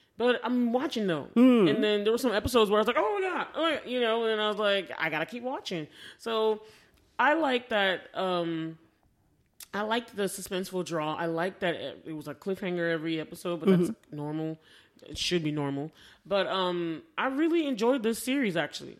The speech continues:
Speaker 1: I really,
Speaker 2: I
Speaker 1: really
Speaker 2: did,
Speaker 1: did.
Speaker 2: too.
Speaker 1: I don't know if the way they ended and everything, if there's gonna be another series or if that's how the book ended.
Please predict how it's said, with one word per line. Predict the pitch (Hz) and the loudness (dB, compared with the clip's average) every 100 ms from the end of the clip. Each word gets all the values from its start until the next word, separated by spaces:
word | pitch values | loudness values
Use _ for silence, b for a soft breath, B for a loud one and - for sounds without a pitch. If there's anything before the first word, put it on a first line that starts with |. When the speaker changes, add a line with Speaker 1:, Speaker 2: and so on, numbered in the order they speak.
| _ | _
Speaker 1:
I | - | -12
really, | 202 151 151 175 | -10 -6 -2 0
Speaker 2:
I | 180 | 4
Speaker 1:
really | 190 196 | 4 4
Speaker 2:
did, | 180 | 2
Speaker 1:
did. | 220 180 - - | 2 2 0 -4
Speaker 2:
too. | B B B - | B B B -6
Speaker 1:
I | 381 | -2
don't | 415 233 208 | -2 -2 -2
know | 285 254 247 240 _ - | 0 0 -2 -6 _ -6
if | 240 254 - - _ | -6 -6 -12 -20 _
the | 185 | -4
way | 185 214 | 0 0
they | 214 202 | 0 0
ended | 160 180 202 | 0 -2 -4
and | 202 202 | -4 -6
everything, | 202 214 220 - | -8 -8 -10 -8
if | 190 - | -8 -4
there's | 208 | -4
gonna | 180 185 | -2 -2
be | 170 165 165 165 - | -2 -2 -2 -4 -6
another | 165 160 160 165 214 233 | -4 -4 -2 -4 -2 -4
series | 202 170 160 160 | -4 -4 -4 -4
or | 156 | -2
if | 165 165 | -2 -2
that's | 139 139 | -4 0
how | 151 | 0
the | 156 | 2
book | 160 226 175 | 2 0 2
ended. | 165 151 156 | 0 0 -2